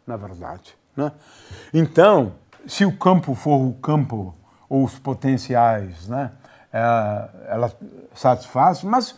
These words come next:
eu posso ter aqui, por exemplo, o campo do Higgs, que é um escalar, por exemplo,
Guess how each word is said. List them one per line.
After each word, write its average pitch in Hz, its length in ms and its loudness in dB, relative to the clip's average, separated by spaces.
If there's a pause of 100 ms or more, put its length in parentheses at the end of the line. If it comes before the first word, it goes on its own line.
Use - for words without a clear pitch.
(220)
eu 247 120 4
posso 220 460 -2
ter 175 260 -2
aqui, 147 180 -4
por 165 100 -6
exemplo, 190 180 -2
o - 60 -8
campo 185 200 -2
do 175 120 0 (100)
Higgs, - 420 0 (380)
que - 80 2
é 147 40 8
um 156 140 2
escalar, 135 720 4
por 120 100 -6
exemplo, 120 420 -4